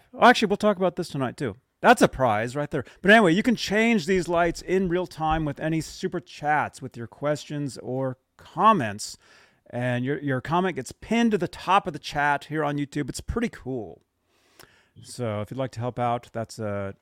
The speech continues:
awesome way to, uh, to help. And as I said, we are live on Twitch, Johnny Bean Twitch channel, which is pretty cool.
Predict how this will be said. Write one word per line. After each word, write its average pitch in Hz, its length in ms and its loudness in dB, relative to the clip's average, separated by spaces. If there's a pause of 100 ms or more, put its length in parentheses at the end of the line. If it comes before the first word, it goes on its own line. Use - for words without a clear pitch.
(160)
awesome 143 560 0
way 101 340 -6
to, 104 300 -8
uh, 92 360 -8 (260)
to 92 120 -10
help. 85 300 -8 (960)
And 143 400 0
as 135 240 0
I 135 80 2
said, 147 320 -2
we 156 220 2
are 143 160 2
live 156 540 4
on 156 680 0 (120)
Twitch, - 1040 -4
Johnny 117 280 -8
Bean 123 440 -6
Twitch - 640 -8
channel, 135 540 -4
which 139 160 -12
is 131 100 -16
pretty 139 240 -8
cool. 170 440 -6